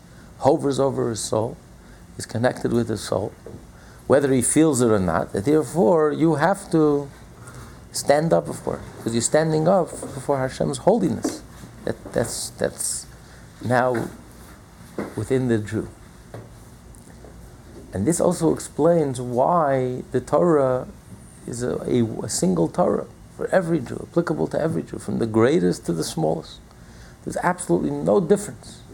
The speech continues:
from the greatest to the smallest. Doesn't matter if, God forbid, if the greatest tzaddik desecrates Shabbat, if the greatest tzaddik eats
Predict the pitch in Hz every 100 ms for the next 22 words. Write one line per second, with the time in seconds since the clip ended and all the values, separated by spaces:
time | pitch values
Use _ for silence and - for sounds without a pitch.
0 | - - 113 123 107 151 185 165 - 170
1 | 139 - 76 - - - - - - -
2 | - - - 139 147 127 143 131 113 101
3 | - 123 131 - 117 139 131 98 110 101
4 | 120 135 123 - 113 127 143 147 - 135
5 | - - 139 - - 135 147 - - -
6 | - - - - - - - - - 107
7 | 101 117 139 131 - - 131 139 120 -
8 | - 143 139 - - -